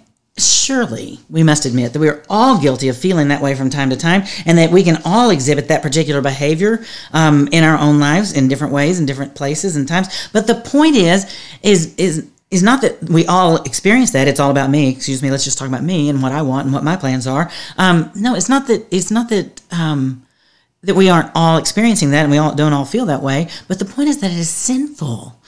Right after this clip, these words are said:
It is antithetical to everything that is Jesus Christ, that is the Son of God who laid down his life on our behalf. It is, you know,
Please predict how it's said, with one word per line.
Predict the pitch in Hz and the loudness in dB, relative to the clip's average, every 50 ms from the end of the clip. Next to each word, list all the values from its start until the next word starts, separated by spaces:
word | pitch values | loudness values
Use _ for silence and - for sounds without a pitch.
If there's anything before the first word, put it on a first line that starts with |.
| - - - | -20 -4 0
It | 214 | 2
is | 220 208 - - - | 2 2 0 -2 0
antithetical | 247 262 277 294 285 294 302 294 - - 185 - 175 185 185 196 196 | 2 4 4 4 4 2 0 0 0 0 2 2 2 0 -2 -4 -2
to | 190 190 - - | -2 -4 -2 0
everything | - 226 254 285 - - 185 180 | 0 0 0 0 0 0 -2 0
that | 170 165 151 - 160 | 0 -2 -2 -2 -2
is | 185 226 247 196 160 156 175 175 156 | 0 2 4 4 4 4 2 0 -2
Jesus | 139 151 170 175 170 170 165 - | -2 0 0 0 0 0 -2 -4
Christ, | - - 196 190 170 160 - | -2 0 0 0 0 0 -2
that | 170 156 - - - | -4 -4 -4 -4 -2
is | 233 269 269 240 196 175 165 - - - - | 0 2 4 4 2 2 0 -4 -8 -12 -4
the | - 165 165 | -2 -2 2
Son | - 185 175 | 2 4 2
of | 165 147 | 2 2
God | 160 156 147 147 | 2 2 2 2
who | 151 151 | 0 0
laid | 139 143 139 135 131 | 0 0 0 0 0
down | 135 135 135 | -2 -2 0
his | 139 135 123 | -2 -4 -4
life | 135 135 135 131 - | -4 -6 -6 -6 -6
on | 139 131 | -8 -8
our | 127 127 113 | -8 -8 -8
behalf. | 120 120 123 117 113 - - - - _ _ _ _ - - - | -8 -8 -10 -10 -12 -14 -20 -20 -20 _ _ _ _ -20 -20 -8
It | - 226 208 | -4 0 0
is, | 196 196 - 220 220 - 226 196 196 190 170 | 0 0 -2 -6 -6 -6 -4 -4 -4 -2 0
you | 220 226 | 2 2
know, | 226 220 220 | 2 2 0